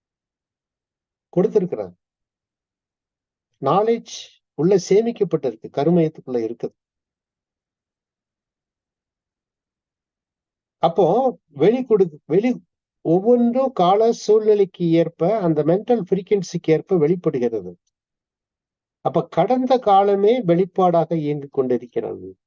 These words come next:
நூற்றுக்கு தொண்ணூத்தொன்பது சதமானம். அப்ப அந்த கடந்த கால அனுபவங்கள் நிகழ்கால நிகழ்வை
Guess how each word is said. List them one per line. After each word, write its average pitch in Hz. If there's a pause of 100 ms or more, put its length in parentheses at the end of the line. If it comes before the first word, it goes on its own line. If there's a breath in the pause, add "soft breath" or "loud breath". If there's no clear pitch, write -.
(300)
நூற்றுக்கு 175
தொண்ணூத்தொன்பது 135 (100)
சதமானம். 110 (1700)
அப்ப 139
அந்த 147
கடந்த 254
கால 214
அனுபவங்கள் 151 (100)
நிகழ்கால 170
நிகழ்வை 131